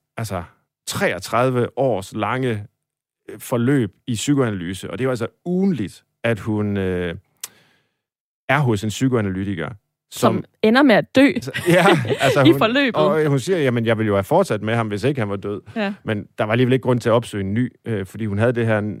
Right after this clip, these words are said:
Speaker 1: man kan nok ikke sige symbiotiske forhold til ham, fordi han var jo, øh, givetvis professionel. Man kan måske godt stille lidt spørgsmålstegn ved rent professionelt, om, om det er i orden at have en, øh, klient eller en patient i så <laughs> mange år. Altså, på et eller andet tidspunkt må man måske også spørge sig selv,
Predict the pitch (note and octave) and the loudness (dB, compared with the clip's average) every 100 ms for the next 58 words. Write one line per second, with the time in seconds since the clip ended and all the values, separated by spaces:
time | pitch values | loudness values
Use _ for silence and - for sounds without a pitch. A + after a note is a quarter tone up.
0 | - _ _ _ B2 A#2+ C3+ F3 D#3 C3+ | -14 _ _ _ -8 -4 0 0 0 -2
1 | - C3 C3+ E3+ B2 G#2+ A2 A2+ C#3 A2+ | -2 -2 2 0 0 -8 -6 0 0 0
2 | G2 G#2+ G2 G2 - G#2+ F2 - A#2 C#3+ | -6 -6 -6 -8 -10 -10 -10 -10 -6 -2
3 | B2+ G#2+ G2 - F2+ G2 F#2+ G#2 C#3+ B2+ | 0 0 -4 -10 -10 -8 -8 -4 -4 -4
4 | G2 G#2 C#3+ D3+ - F2 - - - - | -8 -6 -6 -6 -8 -10 -12 -20 -20 -20
5 | _ _ D3+ F3+ G3+ - E3+ F3+ E3 F#3 | _ _ -12 -6 -4 -2 -2 0 0 0
6 | C3+ B2 B2 B2 C#3 C#3 - A2 C3+ B2+ | -2 -4 -2 0 0 0 -4 -4 -4 -2
7 | A2 G2 G#2 F#2+ F#2+ _ _ _ _ _ | -4 -2 -2 -4 -10 _ _ _ _ _
8 | - - C3+ B2 B2+ D#3 B2+ G#2+ - A#2 | -18 -8 -2 0 2 2 2 -2 -4 0
9 | B2+ B2+ A#2+ G#2+ G#2+ G#2+ G#2 G2+ - A#2+ | 0 0 -2 -2 0 -2 -2 -4 -4 0
10 | D3+ D#3 - A#2 A2 A2 G#2+ G2+ C#3+ - | 0 -2 -12 -8 -6 -4 -4 -2 -4 -4
11 | A#2 - - A3 D#3+ F#3+ C#3+ F3+ C#3 C3+ | -8 -4 0 0 2 0 0 0 2 2
12 | C3 F2 A#2+ A#2+ D3 E3+ D3 F3 C3+ B2+ | 2 0 0 0 0 0 -2 -2 -4 -4
13 | B2 B2 B2+ D3+ C#3 C#3 B2+ C3 C#3 | -6 -6 -6 -2 0 0 0 -2 -2